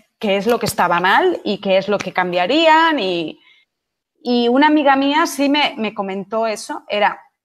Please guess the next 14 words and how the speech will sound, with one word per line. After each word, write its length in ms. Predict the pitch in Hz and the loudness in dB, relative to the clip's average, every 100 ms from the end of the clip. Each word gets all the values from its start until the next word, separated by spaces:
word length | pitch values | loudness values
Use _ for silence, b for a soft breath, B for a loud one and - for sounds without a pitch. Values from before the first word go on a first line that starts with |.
| _ _ _ _ _ _ | _ _ _ _ _ _
el, 300 | 220 208 - _ _ _ _ _ - | -4 -4 -6 _ _ _ _ _ -4
que 100 | 226 | 0
a 100 | 226 | 4
veces 340 | 277 339 320 | 2 0 -2
parece 420 | 262 240 294 330 | 0 2 0 -2
que 100 | 285 | -4
no 120 | 240 | -4
está 280 | 254 262 254 | -6 -4 -4
pasando 520 | 214 - 202 202 190 | -4 -8 -8 -8 -8
nada, 520 | 185 196 190 - - _ _ _ _ _ _ _ _ _ _ _ | -4 -4 -4 -6 -10 _ _ _ _ _ _ _ _ _ _ _
pero 240 | 220 202 | 0 2
la 180 | 196 196 | 2 2
persona 800 | 196 196 - 311 294 254 - - | 0 -2 0 0 2 -2 -6 -8
está 640 | 208 - 214 220 214 - | -12 -4 -2 0 -2 -12